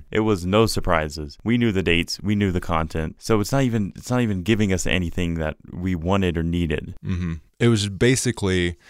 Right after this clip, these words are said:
Speaker 2: "Oh, hey, here's E A Play" in a nice little, uh, infographic. And also kind of, they let us know that more skins will be coming. And they didn't, they didn't deliver on what they promised at E A Play, where this,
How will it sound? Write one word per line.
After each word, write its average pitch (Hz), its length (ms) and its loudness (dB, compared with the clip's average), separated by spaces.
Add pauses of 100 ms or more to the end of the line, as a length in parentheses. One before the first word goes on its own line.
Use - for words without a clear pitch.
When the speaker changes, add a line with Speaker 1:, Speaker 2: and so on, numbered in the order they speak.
(180)
Speaker 2:
"Oh, 143 200 2
hey, 98 180 2
here's 92 320 2
E 98 220 2
A 87 40 2
Play" 101 340 0
in 98 100 -2
a 87 80 0
nice 92 380 -2
little, 90 320 0
uh, 80 340 -2
infographic. 82 920 -2
And 92 440 -6 (100)
also 110 340 0
kind 95 260 0
of, 87 260 -2
they 107 300 4
let 104 240 4
us - 180 0
know 98 200 4
that 85 160 2
more 90 240 0
skins 87 360 -2
will 92 100 2
be 90 140 0
coming. 87 520 -2 (380)
And - 640 -2 (100)
they 107 240 2
didn't, 113 580 0
they 104 120 2
didn't 101 220 2
deliver 95 440 2
on 85 160 0
what 87 140 -2
they 90 100 -2
promised 85 420 -4
at 90 120 -4
E 87 200 0
A 82 60 -2
Play, 92 320 -2
where 85 220 0
this, 80 320 -2